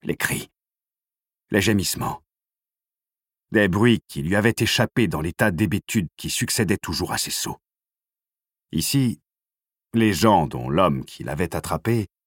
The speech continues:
portaient des habits qu'il ne connaissait pas. Longs pantalons, manches serrées aux poignets,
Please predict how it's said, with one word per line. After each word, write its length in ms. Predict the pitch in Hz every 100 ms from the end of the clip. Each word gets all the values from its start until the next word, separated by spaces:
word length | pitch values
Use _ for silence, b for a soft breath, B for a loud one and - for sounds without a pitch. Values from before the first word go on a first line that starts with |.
| _ _ _ _
portaient 340 | 92 - 131
des 240 | 110 101 104
habits 240 | 107 120
qu'il 200 | - 85
ne 120 | 95
connaissait 440 | 92 104 95 - -
pas. 300 | - - - _ _ _ _ _ _ _ _ _
Longs 300 | 67 87 110
pantalons, 640 | 110 98 95 87 85 117 131 - _ _ -
manches 320 | 107 107 -
serrées 360 | - 92 101
aux 80 | 90
poignets, 500 | 80 85 76 82 101